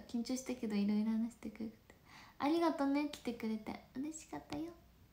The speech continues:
今日ありがとう。名前覚えてもらうように、これから、これ、ね、何回か来てくれてありがとう、ほんと。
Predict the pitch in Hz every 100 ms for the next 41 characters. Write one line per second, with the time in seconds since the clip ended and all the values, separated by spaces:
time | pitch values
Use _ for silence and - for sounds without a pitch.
0 | - - - - - - - - 311 311
1 | 311 294 294 240 226 247 254 269 269 247
2 | 254 277 269 233 226 226 233 220 208 240
3 | 247 254 254 269 262 359 392 - - 247
4 | 285 277 262 233 202 170 - - 262 247
5 | 220 233 247 349 330 262 262 247 247